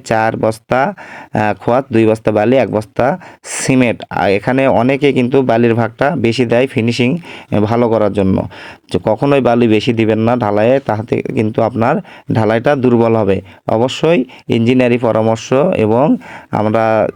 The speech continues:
যে ঢালাইটা করতেছি চার দুই একে, এইভাবে আপনারা ঢালাইটা করতে পারেন। আর এখানে যে আমাদের ছাদের রড, মানে দশ এমএম রডটা, দশ এমএম রডটা আমাদের কতটুকু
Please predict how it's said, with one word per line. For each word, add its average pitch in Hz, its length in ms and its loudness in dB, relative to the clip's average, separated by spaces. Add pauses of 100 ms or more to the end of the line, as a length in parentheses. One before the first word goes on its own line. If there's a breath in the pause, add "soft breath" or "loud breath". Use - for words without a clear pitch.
(140)
যে 101 440 2
ঢালাইটা 104 360 0
করতেছি 101 540 -2
চার 104 260 -2
দুই 101 180 2
একে, 98 180 0
এইভাবে 110 480 2
আপনারা 117 420 -2 (400 loud breath)
ঢালাইটা 110 480 0 (260 loud breath)
করতে 120 240 -2
পারেন। 98 260 0 (520 loud breath)
আর 107 340 0 (140)
এখানে 156 500 0
যে 143 440 2
আমাদের 123 380 2
ছাদের 120 480 -2
রড, 101 180 2 (160)
মানে 110 360 2
দশ 120 420 -2
এমএম 120 400 2
রডটা, 101 380 -4 (680 loud breath)
দশ 120 360 0
এমএম 156 400 0
রডটা 127 460 0
আমাদের 117 340 0 (100)
কতটুকু 113 500 -2